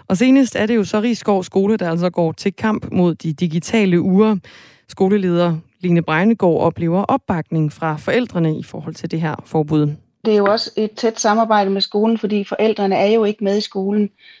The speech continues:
Speaker 2: Så, øh, det er også derfor, vi altid taler med forældrene om det, og vi fortæller om vores holdning til det, og vi fortæller om, hvordan vi gerne, øh, vil have det, og hvorfor,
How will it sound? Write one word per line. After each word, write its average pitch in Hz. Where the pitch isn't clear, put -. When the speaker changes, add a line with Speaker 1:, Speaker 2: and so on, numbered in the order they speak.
Speaker 2:
Så, 190
øh, 180
det 208
er 202
også 214
derfor, 214
vi 208
altid 202
taler 202
med 180
forældrene 180
om 185
det, 196
og 175
vi 185
fortæller 202
om 180
vores 175
holdning 233
til 220
det, 214
og 190
vi 196
fortæller 202
om, 185
hvordan 185
vi 196
gerne, 190
øh, 170
vil 180
have 196
det, 196
og 170
hvorfor, 180